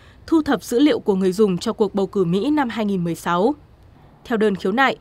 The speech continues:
cổ phiếu của Alphabet, công ty mẹ của Google, đã giảm nhiều lần khi tin tức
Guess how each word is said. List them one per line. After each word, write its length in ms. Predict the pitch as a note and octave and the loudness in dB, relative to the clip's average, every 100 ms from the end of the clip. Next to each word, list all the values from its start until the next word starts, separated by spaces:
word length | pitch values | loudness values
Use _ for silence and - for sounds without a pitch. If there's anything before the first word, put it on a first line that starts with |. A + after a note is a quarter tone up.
| - - | -16 -2
cổ 120 | B3 | 0
phiếu 260 | G#3+ A3 G#3 | 2 2 0
của 120 | D4+ | 0
Alphabet, 540 | - G#3 A3+ G3+ C4 - - - | 0 -2 -2 0 0 0 -8 -2
công 140 | C#4+ C#4 | -2 0
ty 140 | C#4+ | 0
mẹ 220 | B3 G#3 | 0 -4
của 200 | - G#3 | -2 -4
Google, 460 | F3+ G#3+ G3+ G3+ F3+ | -2 -2 0 0 -2
đã 160 | F#3 A3+ | -4 -4
giảm 280 | D#4 A#3 F#3+ | -2 0 0
nhiều 140 | G3+ | 2
lần 240 | G#3 F#3 F3 - - | 2 0 -2 -10 -6
khi 140 | D#4+ | -2
tin 180 | D4+ D4 | 2 0
tức 180 | C#4 F4 | 0 -6